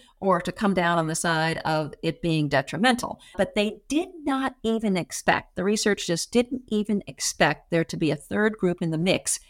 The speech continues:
And those were a very substantial minority of C E Os who were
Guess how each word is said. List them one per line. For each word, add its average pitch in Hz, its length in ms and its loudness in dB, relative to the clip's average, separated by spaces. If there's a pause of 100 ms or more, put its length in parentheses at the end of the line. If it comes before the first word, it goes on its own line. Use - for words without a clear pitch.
(160)
And 180 120 2
those 165 380 0
were 160 320 0 (180)
a 175 60 0
very 196 260 4
substantial 156 520 -2
minority 160 580 0
of 160 100 -2
C - 220 -2
E 165 60 2
Os 180 180 2
who 214 120 -4
were 226 260 0